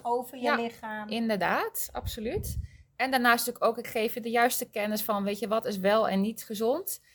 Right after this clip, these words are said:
Speaker 2: We gaan het ook heel lekker interactief doen met, ehm, leuke fact en fictions. Nou, natuurlijk heel veel fabels. Tegenwoordig het internet staat boordevol met allerlei dingen waar gewoon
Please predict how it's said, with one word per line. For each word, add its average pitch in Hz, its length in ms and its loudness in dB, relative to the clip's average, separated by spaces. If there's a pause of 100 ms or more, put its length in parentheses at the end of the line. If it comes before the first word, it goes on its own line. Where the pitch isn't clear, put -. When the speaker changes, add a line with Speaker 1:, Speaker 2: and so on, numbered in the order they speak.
(140)
Speaker 2:
We - 60 -12
gaan 214 180 6
het 220 100 2
ook 220 100 -4
heel 269 200 2
lekker 277 240 4
interactief 277 640 0
doen 262 300 0
met, 233 260 2
ehm, 214 460 4
leuke 208 420 2
fact 285 280 0
en 285 100 2
fictions. 240 760 2 (260)
Nou, 214 140 2
natuurlijk 220 260 0
heel 269 220 8
veel 269 120 2
fabels. 226 720 6
Tegenwoordig 214 420 -2
het 226 100 -10
internet 220 300 0
staat 196 320 0
boordevol 247 580 6
met 220 160 0
allerlei 208 420 6
dingen 190 460 4 (240)
waar 196 160 4
gewoon 196 380 6